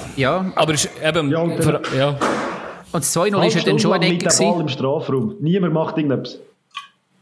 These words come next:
Speaker 3: Eben, niemand macht etwas. Der Ball liegt eine halbe Stunde in dem Strafraum inne und
Speaker 2: Ja.
Speaker 3: am Schluss hat dann der Schmidt
Speaker 2: Ja, dann
Speaker 3: noch irgendwie auf, auf seine, dürfte auch nicht passieren.
Speaker 2: Nein.
Speaker 1: Ja, aber sie machen, sie
Speaker 3: Aber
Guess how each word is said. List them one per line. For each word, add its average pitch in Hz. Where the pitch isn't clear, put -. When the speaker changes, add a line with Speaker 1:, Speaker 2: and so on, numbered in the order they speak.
Speaker 3:
Eben, 151
niemand 185
macht 208
etwas. 180
Der 165
Ball 170
liegt 175
eine 151
halbe 180
Stunde 165
in 165
dem 156
Strafraum 147
inne 135
und 123
Speaker 2:
Ja. 82
Speaker 3:
am 139
Schluss 180
hat 170
dann 135
der 143
Schmidt 131
Speaker 2:
Ja, -
dann 101
Speaker 3:
noch 147
irgendwie 143
auf, 131
auf 127
seine, 131
dürfte 120
auch 120
nicht 131
passieren. 120
Speaker 2:
Nein. 110
Speaker 1:
Ja, 131
aber 220
sie 160
machen, 143
sie -
Speaker 3:
Aber 147